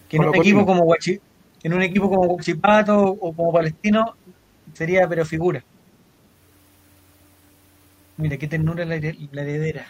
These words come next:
Speaker 1: No sé qué va a heredar, pero bueno, ojalá herede
Speaker 2: Los
Speaker 1: cosas
Speaker 2: datos,
Speaker 1: buenas.
Speaker 2: todos los datos Albo, oye, esa
Speaker 1: No,
Speaker 2: herencia
Speaker 1: todos los
Speaker 2: de
Speaker 1: libros,
Speaker 2: esa
Speaker 1: los
Speaker 2: enciclopedia,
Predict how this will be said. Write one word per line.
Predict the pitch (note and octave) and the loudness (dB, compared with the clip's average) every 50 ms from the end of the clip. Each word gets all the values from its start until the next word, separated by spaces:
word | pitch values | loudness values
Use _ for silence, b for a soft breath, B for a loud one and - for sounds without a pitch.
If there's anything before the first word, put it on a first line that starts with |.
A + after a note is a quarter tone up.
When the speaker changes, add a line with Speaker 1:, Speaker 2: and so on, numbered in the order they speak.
| - _ _ _ | -20 _ _ _
Speaker 1:
No | D3 | -20
sé | - - F#3+ F3+ | -12 -10 -10 -4
qué | F#3 F#3 | 2 4
va | F#3+ | 4
a | G3 | 6
heredar, | F#3+ G3 G3 F#3 E3 D3+ - - | 6 4 4 4 2 0 -2 -4
pero | D#3 D#3+ D#3+ | -4 -2 0
bueno, | E3+ E3+ D3+ - - _ _ _ _ _ - | 0 0 0 -2 -4 _ _ _ _ _ -20
ojalá | D#3 - D#3 D#3+ | -12 -4 0 0
herede | E3+ E3+ F3+ F3+ F3+ | 2 2 2 2 2
Speaker 2:
Los | F3+ F3+ | 0 -2
Speaker 1:
cosas | E3 F3 D#3+ | 0 2 2
Speaker 2:
datos, | F3+ G3 | 4 4
Speaker 1:
buenas. | G3+ F#3+ D#3 | 4 4 4
Speaker 2:
todos | E3 G3 G3+ | 4 4 4
los | F3+ D#3 | 4 4
datos | E3+ E3+ D3+ D3+ E3 | 2 2 4 4 4
Albo, | G3 A#3 G#3+ G3 F#3+ | 4 4 4 4 4
oye, | G#3 A3+ G#3+ F#3+ F3 E3+ - - | 4 4 2 -2 -4 -6 -6 -6
esa | D#3 E3 - - | -6 -4 -2 -2
Speaker 1:
No, | D3 C#3+ | -4 -2
Speaker 2:
herencia | D3+ F#3 A3 B3 B3 | 0 0 2 2 2
Speaker 1:
todos | - - C#4 | 6 6 6
los | C4 A#3 | 8 8
Speaker 2:
de | G3+ G3+ | 6 4
Speaker 1:
libros, | - E4+ E4+ D4+ - G3+ | 2 2 0 2 2 2
Speaker 2:
esa | F#3+ | 4
Speaker 1:
los | F#3+ F#3+ F#3+ | 6 6 4
Speaker 2:
enciclopedia, | F3+ F3 D3 C#3 B2+ D#3 F#3 A3 B3 B3+ B3+ C4+ C#4+ | 4 2 -2 -4 -2 -2 -2 0 2 2 2 0 0